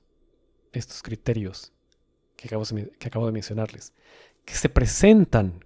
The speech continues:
que se presentan y se han presentado consistente y sistemáticamente por siglos como historia? ¿Hay los elementos para poder entenderlos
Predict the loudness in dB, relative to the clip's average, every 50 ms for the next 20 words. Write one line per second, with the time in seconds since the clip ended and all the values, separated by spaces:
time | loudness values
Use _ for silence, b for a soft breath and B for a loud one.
0 | _ _ -14 -10 -8 -8 -8 -6 -8 -8 -6 -4 -2 -2 -2 0 -2 -2 -2 -2
1 | -4 -6 -8 _ _ _ -12 -8 -2 0 0 2 2 0 -2 -2 -4 -6 -4 -2
2 | 0 2 2 4 2 2 0 -2 -2 -2 -2 -2 -4 -6 -8 -10 -10 -8 -4 -2
3 | 0 0 0 -2 -4 -8 -8 -10 -10 -10 -10 -8 -6 -4 -2 -2 -4 -6 -8 -6
4 | -4 -2 2 2 2 2 0 -4 -10 -12 _ -2 -2 -2 -2 -6 -6 -2 -2 -2
5 | 0 -2 -2 -4 -4 -4 -6 -12 -18 _ _ _ _ _ _ _ _ _ _ _
6 | _ _ _ _ _ _ _ _ _ _ _ _ _ -14 -12 -12 -10 -12 -14 -6
7 | -2 0 0 2 0 -2 -4 -6 -8 -12 _ _ _ _ _ _ _ _ _ _
8 | _ _ _ _ _ _ _ _ _ _ _ _ _ _ _ _ _ _ _ _
9 | _ _ _ _ _ _ _ _ _ _ _ _ _ _ _ _ _ _ _ _
10 | _ _ _ _ _ _ _ _ _ _ _ _ _ _ _ _ 2 4 4 6
11 | 4 4 2 0 0 2 2 2 2 0 -2 -4 -2 0 0 0 2 2 0 2
12 | 2 2 2 2 0 -2 -4 -4 -4 -2 -2 -2 -2 -2 -2 -4 -4 -6 -8 -12